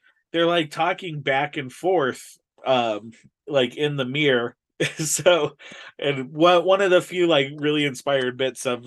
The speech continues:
of the movie. And so the,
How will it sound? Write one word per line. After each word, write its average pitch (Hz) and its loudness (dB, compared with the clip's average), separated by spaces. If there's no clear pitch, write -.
of 135 2
the 127 -2
movie. 117 -6
And 120 -10
so 131 2
the, 127 2